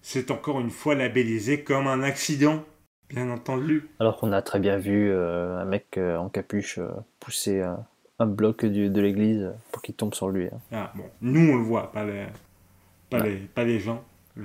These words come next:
Speaker 1: euh, voilà. Bon, du coup, Nicolas, euh, là, il est en mode, euh, « Non, mais je, ça doit être un meurtre et tout. » Euh.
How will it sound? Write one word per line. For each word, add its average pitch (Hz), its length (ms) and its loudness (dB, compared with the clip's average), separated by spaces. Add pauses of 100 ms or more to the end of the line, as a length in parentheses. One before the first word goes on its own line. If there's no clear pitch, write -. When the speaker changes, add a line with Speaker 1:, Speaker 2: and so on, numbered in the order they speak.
(140)
Speaker 1:
euh, 101 40 -18 (580)
voilà. 95 180 -14 (520)
Bon, 104 60 -10
du 104 80 -8
coup, 139 120 -6
Nicolas, 120 540 -2
euh, 101 100 -6 (360)
là, 107 80 -6
il 92 280 -8
est 98 40 -8
en 95 80 -10
mode, 95 220 -10
euh, « 101 120 -12 (880)
Non, 214 220 0
mais 196 160 -2
je, 160 220 -2
ça 180 120 -6
doit 185 160 -2
être 185 100 -6
un 190 60 -2
meurtre 226 400 -2
et 196 80 -4
tout. » 208 400 -4
Euh. 160 180 -2